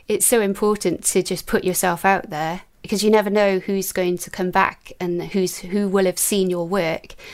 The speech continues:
I mean, I remember being at a craft fair and meeting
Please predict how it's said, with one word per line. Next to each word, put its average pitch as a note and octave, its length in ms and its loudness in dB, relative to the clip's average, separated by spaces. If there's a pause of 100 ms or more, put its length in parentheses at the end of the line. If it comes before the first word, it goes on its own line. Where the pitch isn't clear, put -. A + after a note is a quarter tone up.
(160)
I G#3 60 6
mean, A3 140 6
I A#3 100 4
remember A3 680 2 (400)
being G3 280 6
at - 100 -2
a E3+ 40 -8
craft G#3+ 340 2
fair E3 520 -4
and F3 160 -2
meeting F3 680 0